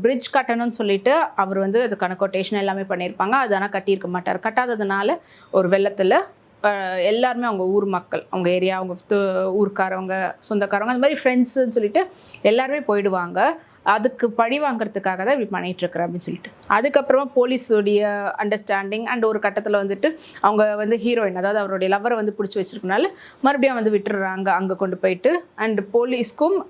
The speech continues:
அஹ், விஜய் ஆண்டனி அவர்களுக்கும் ஒரு சின்ன ஒரு, அஹ், என்ன சொல்றது, ஒரு கனெக்ஷன் இருக்கிற விதமாவும், அவர் பேசுனதுல அண்டர்ஸ்டாண்ட் ஆயிடுச்சு அப்படின்ற விதமாவும் கௌதம் வாசுதேவ் மேனன் காட்டுவாங்க. And இன்னொரு பக்கம் வந்து பாத்தீங்கன்னா, மறுபடியும் அவர் தப்பிச்சு எல்லாம் வந்ததுக்கு அப்புறமா, அஹ், இந்த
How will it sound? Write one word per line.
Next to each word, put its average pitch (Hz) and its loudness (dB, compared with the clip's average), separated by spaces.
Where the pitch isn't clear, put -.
அஹ், 214 0
விஜய் 240 0
ஆண்டனி 220 -2
அவர்களுக்கும் 208 -2
ஒரு 247 2
சின்ன 233 0
ஒரு, 202 0
அஹ், 190 0
என்ன 214 -2
சொல்றது, 190 -2
ஒரு 202 0
கனெக்ஷன் 240 2
இருக்கிற 208 0
விதமாவும், 196 0
அவர் 214 0
பேசுனதுல 214 2
அண்டர்ஸ்டாண்ட் 196 -2
ஆயிடுச்சு 185 -4
அப்படின்ற 185 0
விதமாவும் 202 2
கௌதம் 214 0
வாசுதேவ் 185 -4
மேனன் 185 -2
காட்டுவாங்க. 185 0
And 247 4
இன்னொரு 339 2
பக்கம் 233 2
வந்து 226 2
பாத்தீங்கன்னா, 233 0
மறுபடியும் 220 0
அவர் 196 -4
தப்பிச்சு - -8
எல்லாம் 190 0
வந்ததுக்கு 185 -2
அப்புறமா, 185 0
அஹ், 208 0
இந்த 220 2